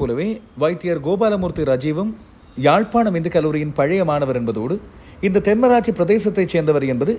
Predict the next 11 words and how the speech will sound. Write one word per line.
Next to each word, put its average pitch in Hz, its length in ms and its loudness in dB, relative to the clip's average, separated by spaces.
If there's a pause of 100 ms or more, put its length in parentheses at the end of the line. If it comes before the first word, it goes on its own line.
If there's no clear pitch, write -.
(140)
இங்கே 175 240 2
குறிப்பிடத்தக்க 156 560 0
இரண்டு 143 220 -2
விடயங்களாக 127 420 0
அமைந்திருக்கின்றன. 127 500 -2 (440)
இதேவேளை 254 380 6
அங்கே 196 300 4
உரையாற்றிய 240 480 2 (600)
வடக்கு 226 340 4
மாகாண 196 220 0 (120)
சுகாதார 175 340 4